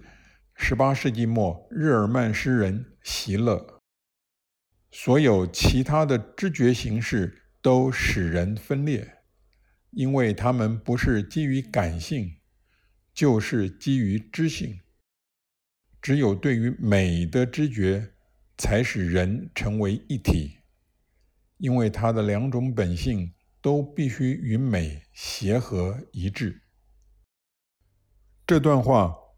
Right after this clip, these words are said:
用柳宗元的文字翻译，也许更容易明白。美感使人心宁形事，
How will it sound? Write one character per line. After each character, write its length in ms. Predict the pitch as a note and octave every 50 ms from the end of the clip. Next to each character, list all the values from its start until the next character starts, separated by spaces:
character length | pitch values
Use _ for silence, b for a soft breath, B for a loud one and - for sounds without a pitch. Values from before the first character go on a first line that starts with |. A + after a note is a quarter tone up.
| _ _ _
用 300 | D#3 D#3 C#3+ B2 - - - A#2
柳 240 | G#2 G2+ F#2+ F#2 F2+
宗 240 | - D#3+ E3+ F3
元 200 | E3 B2 G#2 G#2+ B2+
的 100 | B2 A2
文 280 | G2+ G2+ G2 G#2 A#2+
字 180 | B2 C3+ A#2+ G#2
翻 240 | - - A#2+ A#2 C3
译， 320 | C3+ A2+ F2 D2 D2+ - - _ _ _ _ _ _ _ _ _ _ _ _ _ _
也 240 | - A#2 G2+ A2 C3
许 380 | - - G#2+ F2 D#2+ D2+ - _ _
更 260 | - D#3+ C3 A2 G2+
容 220 | F2+ F#2 F2 F2+ A2
易 140 | B2 A2
明 280 | F#2 E2+ E2+ E2+ F#2 G2+
白。 320 | G2 F#2 D#2 D#2 F2+ C3+ - _ _ _ _ _ _ _ _ _ _ _ _ _ _ _ _ _
美 260 | - G2 G2+ A#2+ D#3
感 280 | D3 - G#2+ D#2+ D2 C#2+ D#2+ - - _ _ _ _ _
使 340 | - - - - F#2+ F2 E2
人 380 | E2+ F2 F2+ G2+ B2 - - _ _ _
心 580 | _ - - - - E3+ E3+ D#3+ D#3+ E3 E3 D3
宁 300 | A#2+ G#2 F#2+ G#2+ B2 A#2+
形 340 | - - - G2+ F#2 G#2+ B2+
事， 300 | - - - A2+ -